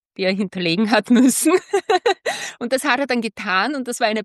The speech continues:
Banküberweisung. Und da hab ich dann auch entscheiden müssen, kann man jetzt dieses Geld sozusagen annehmen oder geht das nicht, ja? Oder muss das die Bank sozusagen zurückschieben? Aber das, das war zum Beispiel so ein ganz, ein großer, spektakulärer Fall, weil's da einfach um viel gegangen ist, weil da auch sehr viel,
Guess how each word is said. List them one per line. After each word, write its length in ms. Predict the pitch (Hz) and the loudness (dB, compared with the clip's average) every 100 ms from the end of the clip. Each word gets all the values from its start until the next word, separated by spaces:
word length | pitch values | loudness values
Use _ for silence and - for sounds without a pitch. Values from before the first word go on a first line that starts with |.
| - | -4
Banküberweisung. 1080 | 170 160 285 262 202 185 160 156 185 208 302 381 _ - - - - - | -4 -2 -6 -6 -6 -2 -2 -2 -4 -10 -10 -14 _ -20 -20 -20 -20 -4
Und 280 | 226 226 - | 0 0 2
da 120 | 220 | 4
hab 100 | 214 | 4
ich 140 | 220 - | 0 -2
dann 140 | 233 | 0
auch 120 | 214 | 0
entscheiden 540 | 233 - 175 170 240 220 | -2 -4 -2 0 0 -2
müssen, 360 | 220 - 240 - _ _ - | -4 -6 -8 -8 _ _ -8
kann 300 | - 180 247 | -2 0 2
man 140 | 240 | 2
jetzt 260 | 214 202 220 | 0 -2 -2
dieses 280 | 208 202 | -4 -2
Geld 280 | - 165 240 | 0 0 -2
sozusagen 520 | - 208 214 214 190 - | -6 -8 0 0 0 -2
annehmen 760 | 165 175 214 190 185 220 349 - _ _ _ _ _ - | -2 2 2 2 2 2 0 -6 _ _ _ _ _ -6
oder 200 | 220 226 - _ _ _ _ | 0 0 -2 _ _ _ _
geht 200 | 226 208 | -4 -2
das 140 | 180 190 | -2 0
nicht, 280 | 165 - | -2 0
ja? 120 | 170 185 | 2 2
Oder 120 | 208 | 2
muss 200 | 214 - | 0 -2
das 180 | 220 - | -6 -4
die 80 | 220 | -2
Bank 420 | 175 175 208 - | 0 0 -4 -8
sozusagen 800 | - 208 220 202 190 202 190 107 - | -10 -8 -4 -2 0 -2 -6 -8 -4
zurückschieben? 680 | 220 220 202 - 190 165 | 2 2 2 -2 -4 -2
Aber 140 | 156 196 | 0 2
das, 160 | 233 - | 0 0
das 160 | 220 220 | -4 -2
war 120 | 202 | -2
zum 100 | 196 | -2
Beispiel 240 | 185 196 | -4 -4
so 100 | - | -2
ein 100 | 160 | -2
ganz, 260 | 151 151 196 | -2 -4 -4
ein 80 | 180 | -2
großer, 320 | 165 165 175 | -4 -2 -4
spektakulärer 760 | - 165 170 190 156 151 165 | -4 -4 -4 -2 2 2 2
Fall, 340 | - 151 156 160 | 2 2 2 0
weil's 220 | 170 170 | -2 0
da 100 | 185 | 0
einfach 220 | 180 175 | 0 -2
um 120 | 185 180 | -4 -6
viel 300 | - 220 208 | -4 -4 -2
gegangen 480 | 202 233 165 185 | -2 -2 -2 -4
ist, 240 | 180 180 - | -6 -6 -4
weil 120 | 165 | -2
da 160 | 160 165 | 0 -2
auch 60 | |
sehr 220 | - 165 170 | -4 -4 -4
viel, 220 | 175 | -6